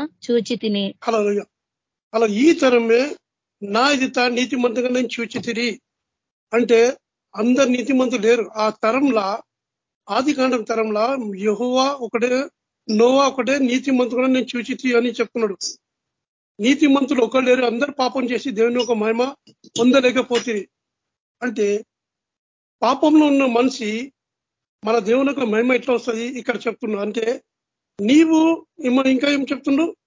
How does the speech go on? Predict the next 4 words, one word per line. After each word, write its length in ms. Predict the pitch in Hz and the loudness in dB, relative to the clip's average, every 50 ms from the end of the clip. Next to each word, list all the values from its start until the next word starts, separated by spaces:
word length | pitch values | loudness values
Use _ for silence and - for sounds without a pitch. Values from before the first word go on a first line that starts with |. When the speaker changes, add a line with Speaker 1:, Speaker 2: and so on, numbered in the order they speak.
| _ _ _ _ _ _ _ _ _ _ _ _ _ _ _ _ _ _ _ _ _ _ - | _ _ _ _ _ _ _ _ _ _ _ _ _ _ _ _ _ _ _ _ _ _ -2
Speaker 1:
నీవును 540 | 233 233 254 269 285 302 320 330 320 320 320 339 339 311 - _ _ _ | 2 4 4 4 4 4 4 4 4 4 4 2 2 0 -2 _ _ _
నీ 120 | 247 247 254 247 233 233 | 0 2 4 4 4 4
ఇంటి 260 | 247 262 254 330 320 | 4 4 4 2 0
వారును 500 | 302 294 262 247 233 240 240 240 220 | 2 2 0 0 -2 -2 -4 -4 -6